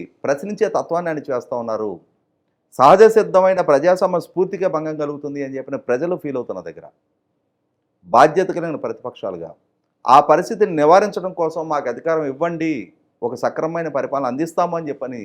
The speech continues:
నాయకులు చేస్తున్న వాగ్దానాన్ని ప్రజలు రిసీవ్ చేసుకోవాలి అని అంటే ఆ విధమైన సంకేతం పంపించాల్సిన బాధ్యత ఇరు పార్టీల శ్రేణుల మీద ఉంటుంది, నాయకుల మీద ఉంటుంది.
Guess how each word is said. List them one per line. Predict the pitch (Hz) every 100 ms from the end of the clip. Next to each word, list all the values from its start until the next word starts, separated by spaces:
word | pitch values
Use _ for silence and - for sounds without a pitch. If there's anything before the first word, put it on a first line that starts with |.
| 95 _ _ _ -
నాయకులు | 104 143 170 165
చేస్తున్న | 147 147 131 107
వాగ్దానాన్ని | 110 120 120 113 104 - _ _ _ _ _
ప్రజలు | 107 123 151 151
రిసీవ్ | 156 175
చేసుకోవాలి | 170 165 156 151 147
అని | 156
అంటే | 160 233 - -
ఆ | 113
విధమైన | 117 131 151 -
సంకేతం | 127 139 170 170 139
పంపించాల్సిన | 127 - 151 139 127 113 104
బాధ్యత | 120 127 98 90 85 _ _ _ -
ఇరు | 120 139
పార్టీల | 143 147 131 117
శ్రేణుల | 117 143 156 143
మీద | 135 139
ఉంటుంది, | 139 147 196 _ _ _ -
నాయకుల | 101 139 165 165
మీద | 160 156
ఉంటుంది. | 151 151 160